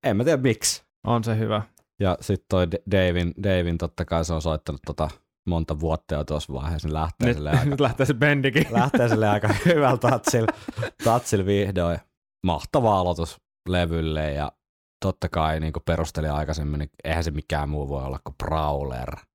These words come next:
Speaker 1: debyytin aloitus. Niin kuin sä sanoit hyvin tai nostit esiin aikaisemmin, että nopeasti lähtee laulut
Speaker 2: Mm.
Speaker 1: messiin, niin toden totta.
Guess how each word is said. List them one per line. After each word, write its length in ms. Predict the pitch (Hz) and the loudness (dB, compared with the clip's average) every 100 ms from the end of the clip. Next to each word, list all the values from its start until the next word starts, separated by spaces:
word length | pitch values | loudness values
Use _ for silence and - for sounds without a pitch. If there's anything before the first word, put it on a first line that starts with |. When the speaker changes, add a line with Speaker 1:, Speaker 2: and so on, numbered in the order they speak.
| _ _ _ 76 | _ _ _ -6
Speaker 1:
debyytin 460 | 71 73 64 65 | -4 -6 -6 -10
aloitus. 520 | 64 69 67 - - - _ _ _ _ - | -8 -8 -8 -12 -18 -18 _ _ _ _ -2
Niin 120 | 123 | 0
kuin 60 | 101 | 0
sä 100 | 120 | 0
sanoit 360 | 120 104 90 | 2 0 2
hyvin 220 | 104 95 85 | 0 0 0
tai 120 | 85 | 0
nostit 360 | 87 - 78 | 0 -4 -2
esiin 280 | 90 82 80 | 0 0 0
aikaisemmin, 500 | 80 78 78 69 69 | -2 -2 -4 -4 -4
että 160 | 67 - _ _ - | -8 -12 _ _ -4
nopeasti 500 | 123 131 101 87 85 | 0 2 0 -2 -2
lähtee 320 | 85 82 87 | -2 -2 0
laulut 420 | 85 92 85 78 - | 2 2 2 -2 -2
Speaker 2:
Mm. 40 | 78 | 0
Speaker 1:
messiin, 420 | 110 113 62 65 | 0 -4 -8 -6
niin 100 | 71 | -4
toden 300 | - 98 82 | 0 0 0
totta. 460 | 78 92 - - | 0 -2 -2 -8